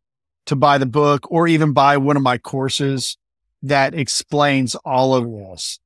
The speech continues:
And I know you're writing a book, and I know you want to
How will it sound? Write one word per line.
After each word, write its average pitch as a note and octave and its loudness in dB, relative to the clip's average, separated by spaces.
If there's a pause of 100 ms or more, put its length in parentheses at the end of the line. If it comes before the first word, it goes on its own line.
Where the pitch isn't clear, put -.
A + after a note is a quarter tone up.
(120)
And C3+ -4
I C#3+ 0
know D#3 2
you're D#3+ 2
writing B2+ 2
a A#2+ -4
book, B2 -6
and F3+ -10
I B2+ -6
know C#3+ 0
you D3+ -2
want C#3 -6
to B2 -8